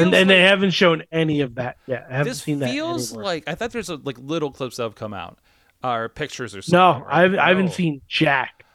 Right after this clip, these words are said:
Speaker 1: I'm hoping
Speaker 2: I haven't
Speaker 1: this
Speaker 2: seen
Speaker 1: is, like,
Speaker 2: jack
Speaker 1: do,
Speaker 2: about the mini games.
Speaker 1: do you remember the Mortal Kombat game? Jeez, I think it was on,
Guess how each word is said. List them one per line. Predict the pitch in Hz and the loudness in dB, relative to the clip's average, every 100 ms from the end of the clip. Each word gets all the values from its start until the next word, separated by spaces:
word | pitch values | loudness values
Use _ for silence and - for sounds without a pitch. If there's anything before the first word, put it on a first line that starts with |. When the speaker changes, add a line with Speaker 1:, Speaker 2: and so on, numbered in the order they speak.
| _ _ _ | _ _ _
Speaker 1:
I'm | 127 170 | -8 -6
hoping | 156 170 175 | -4 -4 2
Speaker 2:
I | |
haven't | 165 170 | 4 4
Speaker 1:
this | 156 | 4
Speaker 2:
seen | 156 | 0
Speaker 1:
is, | 143 | -2
like, | 139 | 2
Speaker 2:
jack | 165 156 147 | 2 2 0
Speaker 1:
do, | |
Speaker 2:
about | 143 127 | -4 -6
the | 127 | -6
mini | 135 123 | -8 -8
games. | 117 110 107 | -14 -18 -12
Speaker 1:
do | - | -8
you | 143 190 | -6 -4
remember | 254 247 208 185 170 | -4 -2 -4 -4 -4
the | 131 | -6
Mortal | 120 131 160 | -4 -2 -2
Kombat | - 127 120 113 110 | -4 -6 -4 -4 -4
game? | - 110 104 101 98 - _ _ _ _ _ | -6 -8 -8 -10 -14 -18 _ _ _ _ _
Jeez, | - 151 123 101 - - | -10 -8 -8 -8 -12 -12
I | 120 _ _ | -16 _ _
think | 151 151 147 | -6 -6 -6
it | 143 | -6
was | 131 113 | -6 -6
on, | 113 110 107 104 | -6 -6 -6 -8